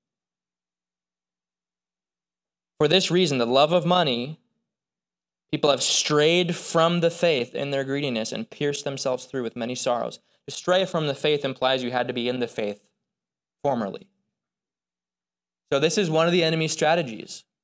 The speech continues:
I think this is actually maybe, maybe the number one thing that the devil has used to cause believers in the West to stray from the faith because of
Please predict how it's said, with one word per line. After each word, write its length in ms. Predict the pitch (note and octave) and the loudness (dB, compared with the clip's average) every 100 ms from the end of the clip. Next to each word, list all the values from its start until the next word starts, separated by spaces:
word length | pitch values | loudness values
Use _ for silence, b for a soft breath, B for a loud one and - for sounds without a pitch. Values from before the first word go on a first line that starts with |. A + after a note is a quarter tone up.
| _ _ _ _ _ _ _ _ - | _ _ _ _ _ _ _ _ 0
I 100 | D3+ | 2
think 160 | F3+ | 2
this 160 | E3 E3 | 0 0
is 80 | D#3+ | 2
actually 320 | D#3+ D#3+ D#3 | 0 0 -2
maybe, 380 | D3 D#3+ F3 - | -2 -2 -4 -6
maybe 680 | C#3+ D3+ F3 D3+ A#2 B2+ - _ _ _ _ - | -4 -2 0 -2 -4 -6 -12 _ _ _ _ -6
the 80 | |
number 280 | D3 D3+ D#3 | 0 0 0
one 240 | E3 E3 D#3+ | 0 0 -2
thing 300 | D#3 C#3 B2+ | -2 -2 -4
that 60 | |
the 60 | B2 | -4
devil 280 | B2+ B2+ C3 | -4 -2 -4
has 240 | C3 A#2+ | -6 -6
used 360 | C3+ B2+ A#2+ - | -4 -2 -4 -8
to 60 | |
cause 300 | - B2 B2 | -4 -4 -4
believers 400 | A#2 A#2+ A#2 A2+ | -6 -6 -4 -6
in 80 | A2+ | -6
the 80 | A2+ | -4
West 500 | A2 G2 - - _ | -4 -6 -10 -18 _
to 80 | G#2 | -20
stray 340 | - A#2 A2 | -8 -4 -4
from 200 | - A2+ | -6 -12
the 80 | A2 | -12
faith 260 | - - - _ _ _ | -12 -12 -14 _ _ _
because 460 | C3+ C3 C3 B2+ B2 - | -10 -2 0 0 -4 -4
of 360 | B2 A#2+ A#2 | 0 0 -2